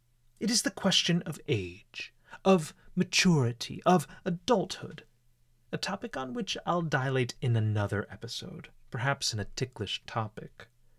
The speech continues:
I think we all recognize the incongruity between the following two positions. First, an American is eligible to sign up for,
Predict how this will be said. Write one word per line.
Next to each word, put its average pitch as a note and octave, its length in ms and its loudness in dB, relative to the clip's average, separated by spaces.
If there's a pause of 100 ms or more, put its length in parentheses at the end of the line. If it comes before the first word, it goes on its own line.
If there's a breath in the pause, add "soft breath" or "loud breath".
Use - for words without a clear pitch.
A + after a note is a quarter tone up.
(640 loud breath)
I G3 100 8
think C#4 340 0
we G#3+ 160 2
all D3+ 460 8
recognize A2 720 4
the A#2+ 120 2
incongruity A2 680 2
between G2 320 -4
the F#2 80 -6
following F#2+ 400 -2
two G2 140 -8
positions. F#2 720 -8 (760)
First, - 380 2 (720)
an D#3 80 4
American D3 440 10
is E3 240 0
eligible F3 380 4
to E3+ 100 -2
sign F3+ 320 2
up F3+ 220 -2
for, D#3 360 0